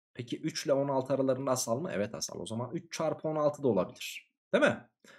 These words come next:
Peki üç çarpı on altı kırk sekiz iken üç ile on altının toplamı olan on dokuz şıklarda var mı? Var. O zaman işaretli ve ayrıl sorudan. Çünkü doğru yaptın. Tamam. Bak aralarında asal,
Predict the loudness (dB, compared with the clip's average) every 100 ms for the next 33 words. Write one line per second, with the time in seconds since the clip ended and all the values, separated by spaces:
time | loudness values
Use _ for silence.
0 | _ -10 -2 -2 0 2 2 2 -2 -2
1 | -4 -12 -4 -4 -2 -4 0 -2 -4 _
2 | _ -10 -8 0 0 2 0 0 -6 -4
3 | -4 0 2 4 2 2 2 0 -2 -4
4 | 4 4 4 2 0 0 0 0 0 -4
5 | -4 -4 -2 -2 -2 -4 -6 -6 -6 -4
6 | -4 -6 -8 -10 -12 -18 _ _ _ _
7 | -12 -10 -2 0 0 -2 -6 -16 _ _
8 | _ _ _ 0 4 4 2 -8 _ _
9 | _ _ -6 -6 -8 2 4 4 0 -4
10 | -12 -8 -8 -2 0 0